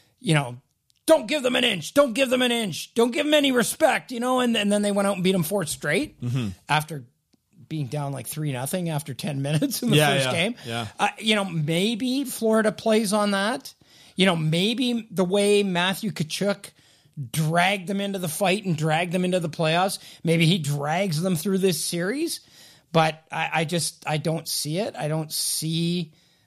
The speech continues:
Speaker 1: like I said, I don't see a path to victory for the Florida Panthers. I mean, the Bruins have just been too good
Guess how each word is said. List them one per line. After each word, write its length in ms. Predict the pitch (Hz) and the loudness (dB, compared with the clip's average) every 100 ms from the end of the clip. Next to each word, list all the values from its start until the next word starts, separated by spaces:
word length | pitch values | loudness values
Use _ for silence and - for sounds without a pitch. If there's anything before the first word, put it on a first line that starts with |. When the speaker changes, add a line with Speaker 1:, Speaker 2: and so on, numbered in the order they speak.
| _ - | _ -4
Speaker 1:
like 200 | 151 160 | -2 0
I 100 | 151 | 0
said, 260 | - 131 | -2 -4
I 80 | 131 | -4
don't 200 | 151 160 | -4 -4
see 400 | - - 156 151 | -4 -4 -2 -2
a 100 | 135 | -4
path 420 | - 139 131 - - | -10 -8 -8 -8 -8
to 120 | 139 | -10
victory 580 | 113 123 - 131 120 110 | -8 -12 -10 -10 -8 -10
for 640 | - 123 117 117 113 117 _ _ _ _ _ _ _ _ | -10 -10 -8 -8 -10 -12 _ _ _ _ _ _ _ _
the 140 | - 143 | -8 -6
Florida 320 | 156 143 139 | -4 -4 -2
Panthers. 480 | 151 175 214 120 139 | -2 -4 -4 -6 -6
I 60 | |
mean, 160 | 139 139 | -4 -2
the 80 | 123 | -4
Bruins 400 | 135 156 160 156 | 0 2 0 -2
have 340 | 139 143 131 | -2 -2 -4
just 360 | 139 139 - - | -6 -4 -6 -8
been 160 | 117 | -10
too 240 | - 160 170 | -6 -6 -4
good 360 | 143 131 - | -4 -4 -8